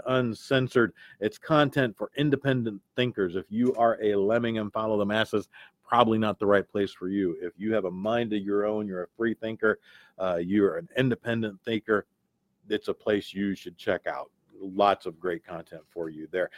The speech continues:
And of course, twenty-four seven W P L loves eggs. They love eggs from vital farms dot com. Ethical eggs from happy pasture-raised hens. Vital farms dot com.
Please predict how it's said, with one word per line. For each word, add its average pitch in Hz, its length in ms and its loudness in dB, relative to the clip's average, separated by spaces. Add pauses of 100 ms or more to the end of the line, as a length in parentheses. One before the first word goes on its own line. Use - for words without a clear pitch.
(120)
And 233 220 10
of - 120 8
course, 180 220 12
twenty-four 151 400 2
seven 139 220 4
W 123 240 4
P 123 180 4
L 113 180 8
loves 120 500 10 (100)
eggs. 107 340 6 (220)
They 147 160 10
love 110 320 8
eggs 120 320 2
from 85 320 -4
vital 127 400 4
farms 113 540 2
dot 107 260 2
com. 127 280 2 (280)
Ethical 147 400 2
eggs 143 320 6
from 98 240 -2
happy 170 560 -2
pasture-raised 87 800 -2
hens. 170 360 6 (300)
Vital 156 400 6
farms 113 460 2
dot 175 360 4
com. 113 360 0